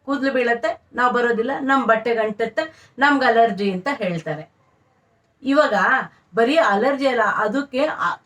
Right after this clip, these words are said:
ನಮ್ಮ ಕೂದಲಿಗಿಂತ ಅದು ಹತ್ತು ಪಟ್ಟಷ್ಟು ಸಣ್ಣ ಇರುತ್ತೆ, ನೋಡೋದಕ್ಕೆ ಅದು ತಿಕ್ಕಾಗಿರುತ್ತೆ ಅನ್ಸುತ್ತೆ, ಆದ್ರೆ ಅದು ತುಂಬಾ ಸಣ್ಣ ಇದೆ. By chance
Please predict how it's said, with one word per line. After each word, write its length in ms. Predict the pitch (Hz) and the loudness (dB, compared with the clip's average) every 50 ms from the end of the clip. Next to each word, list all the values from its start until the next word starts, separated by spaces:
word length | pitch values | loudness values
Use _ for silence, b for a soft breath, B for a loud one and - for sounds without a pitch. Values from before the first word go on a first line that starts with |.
| 202 208 | -10 -6
ನಮ್ಮ 340 | 190 185 214 247 277 330 349 | -4 -2 -2 0 2 2 0
ಕೂದಲಿಗಿಂತ 760 | 349 - 285 294 311 302 320 311 294 285 277 262 254 262 269 269 | 0 -2 -4 -4 -2 -2 -2 -2 -2 -2 -2 -2 -2 0 0 0
ಅದು 180 | 233 226 269 | 2 2 0
ಹತ್ತು 360 | 269 - 220 226 226 - _ | -2 0 0 -2 -2 -2 _
ಪಟ್ಟಷ್ಟು 720 | - 370 - - - - 294 302 285 - _ - 339 359 | -2 -2 -2 -2 -2 2 2 2 2 0 _ -8 -6 -6
ಸಣ್ಣ 440 | 359 - - - - 233 220 262 285 | -6 -8 -6 0 2 4 4 4 4
ಇರುತ್ತೆ, 480 | 320 330 302 294 262 254 247 - 240 226 | 4 4 4 2 2 -2 -2 -2 -4 -2
ನೋಡೋದಕ್ಕೆ 540 | 208 226 262 294 302 302 294 285 285 - 294 | -2 0 0 2 2 2 0 -2 -4 -2 -2
ಅದು 160 | 277 277 277 | -2 -2 -4
ತಿಕ್ಕಾಗಿರುತ್ತೆ 840 | - - 269 - - - - 311 302 294 269 262 247 240 240 - 220 | -10 -8 -8 -8 -6 0 2 2 2 2 2 -2 -2 -2 -2 0 0
ಅನ್ಸುತ್ತೆ, 760 | 214 196 202 254 247 - 277 269 - 240 220 185 165 - b b b b b b | 0 0 -2 -4 -4 -6 -8 -6 -2 -2 0 0 -2 -4 b b b b b b
ಆದ್ರೆ 280 | 208 233 233 269 269 | 2 4 4 4 2
ಅದು 140 | 254 247 247 | 0 0 -2
ತುಂಬಾ 420 | 254 - 269 262 254 262 277 330 | -4 -4 -4 -2 0 2 2 2
ಸಣ್ಣ 300 | 349 - 285 247 240 247 | 2 2 0 -2 0 0
ಇದೆ. 200 | 262 254 247 220 | 0 0 0 0
By 280 | 214 202 165 196 202 220 | 0 0 0 -2 -4 -4
chance 640 | 220 - - - 254 262 302 330 320 269 - - | -6 -6 0 2 4 6 6 6 4 2 0 -6